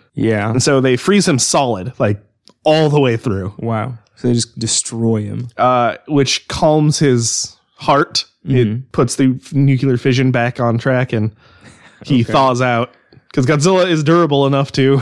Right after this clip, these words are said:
Speaker 2: swim through magma and to be frozen solid.
Speaker 1: As we've seen thus far.
Speaker 2: And then he, uh, fights Destroyera and kills Destroyera.
Speaker 1: Okay.
Speaker 2: Yeah.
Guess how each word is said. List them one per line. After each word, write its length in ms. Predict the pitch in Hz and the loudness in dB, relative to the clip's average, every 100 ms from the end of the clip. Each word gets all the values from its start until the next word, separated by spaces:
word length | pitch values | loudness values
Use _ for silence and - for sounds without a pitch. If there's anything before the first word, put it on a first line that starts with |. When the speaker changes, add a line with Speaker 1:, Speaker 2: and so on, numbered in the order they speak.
| - | -2
Speaker 2:
swim 440 | - - 196 254 | -4 2 4 4
through 280 | 254 233 240 | 2 2 2
magma 500 | 233 233 190 165 160 | 2 2 2 0 2
and 300 | 170 156 156 | 2 2 2
to 100 | 147 | 0
be 220 | 143 151 170 | 0 2 2
frozen 380 | 175 160 151 143 | 4 2 2 2
solid. 440 | 143 117 104 110 - - - | 2 0 -2 -8 -14 -18 -6
Speaker 1:
As 180 | 120 - | -4 -2
we've 160 | 117 | -2
seen 320 | 110 147 147 139 | -2 0 2 2
thus 240 | 135 131 | 0 -2
far. 380 | 131 113 117 127 | -4 -4 -4 -2
Speaker 2:
And 160 | 143 160 | 2 4
then 160 | 165 160 | 4 2
he, 240 | 156 147 | 2 2
uh, 280 | 127 120 104 - _ _ _ _ _ _ _ | 2 0 -4 -12 _ _ _ _ _ _ _
fights 720 | - 135 117 - - - - - _ _ _ _ _ _ - | -2 0 0 0 -2 -2 -4 -8 _ _ _ _ _ _ -8
Destroyera 580 | 127 113 - 98 87 101 | -4 -2 -2 -2 -2 -2
and 100 | 120 | -4
kills 260 | - 87 | -6 -6
Destroyera. 480 | - - 50 62 - - _ - | -6 -6 -6 -6 -8 -12 _ -4
Speaker 1:
Okay. 380 | 127 120 - 135 135 - | -4 -4 -8 -10 -12 -14
Speaker 2:
Yeah. 240 | - 147 | -14 -14